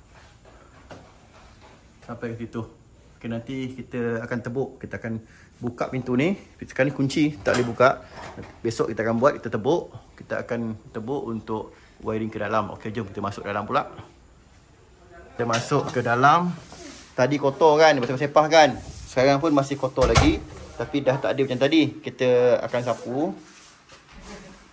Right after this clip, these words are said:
Kalau kita tengok dekat situ, saya punya tim sedang sapu, kemas. Okey, ni progress untuk dapur. Kita dah pasang.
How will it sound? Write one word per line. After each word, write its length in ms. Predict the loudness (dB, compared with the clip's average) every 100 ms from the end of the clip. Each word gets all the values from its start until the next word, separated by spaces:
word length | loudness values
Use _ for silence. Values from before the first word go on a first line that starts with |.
| -18
Kalau 160 | -10 -4
kita 160 | -2
tengok 160 | 0 -2
dekat 160 | -4 -6
situ, 240 | -8 -6 -6
saya 160 | -6
punya 160 | -6 -6
tim 240 | -6 -8
sedang 160 | -6 -8
sapu, 400 | -8 -8 -8 -8
kemas. 400 | -6 -2 -2 -4 -12 -20 -20 -20 -16 -10
Okey, 160 | -8
ni 160 | -4 -4
progress 560 | -2 -2 2 2 2
untuk 560 | -2 -4 0 4 6 4 -6 -20 -2
dapur. 400 | 0 2 2 0 -4 -18 -20 -18 -16 -16 -18 -20
Kita 160 | -14 -6
dah 160 | -2
pasang. 640 | 0 0 2 4 4 2